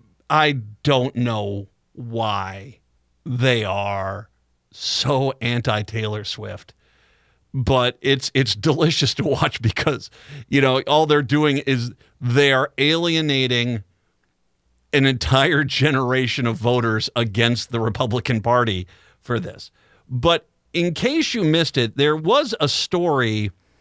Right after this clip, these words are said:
that this weekend kind of came to a, a head. And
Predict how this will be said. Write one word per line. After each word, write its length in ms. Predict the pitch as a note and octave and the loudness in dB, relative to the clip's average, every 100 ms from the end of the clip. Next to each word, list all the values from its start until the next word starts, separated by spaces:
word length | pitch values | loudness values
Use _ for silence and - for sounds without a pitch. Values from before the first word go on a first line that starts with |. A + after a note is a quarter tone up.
| _ _ _ _ C#3 | _ _ _ _ -2
that 440 | C3 D#3+ D#3 D#3 _ _ _ A#2+ | 2 4 2 0 _ _ _ -10
this 340 | D#3 F#3+ - | -2 0 0
weekend 680 | D#3+ G#3 C4+ G3+ F3 D3+ C#3 | 0 0 0 0 2 0 -2
kind 360 | - F#3 C4 A3+ | -4 -2 0 -2
of 240 | C#3 - | -4 -8
came 380 | - F#3+ G#3+ G3+ | -8 -4 -2 -2
to 240 | - C3+ | -2 0
a, 240 | B2 B2 - - | 0 0 -6 -6
a 260 | B2 B2 | -2 -2
head. 680 | A2+ - F#3 F#3+ A2+ F#2 - _ _ _ _ _ _ - | -4 -6 -2 0 0 -4 -12 _ _ _ _ _ _ -4
And 400 | D#3 E3 D#3+ E3 | 0 2 2 -2